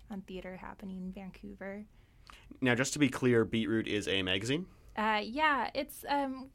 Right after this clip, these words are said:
Speaker 1: well, it's a monthly publication, um,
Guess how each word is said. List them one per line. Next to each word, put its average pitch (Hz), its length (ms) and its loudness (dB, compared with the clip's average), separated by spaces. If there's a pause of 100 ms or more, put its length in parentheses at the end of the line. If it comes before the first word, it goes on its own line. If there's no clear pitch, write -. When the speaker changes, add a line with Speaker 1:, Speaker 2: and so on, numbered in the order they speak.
Speaker 1:
well, 311 160 0
it's - 160 -8
a 311 40 -12
monthly 330 280 -6
publication, 233 1040 -4
um, 226 380 -2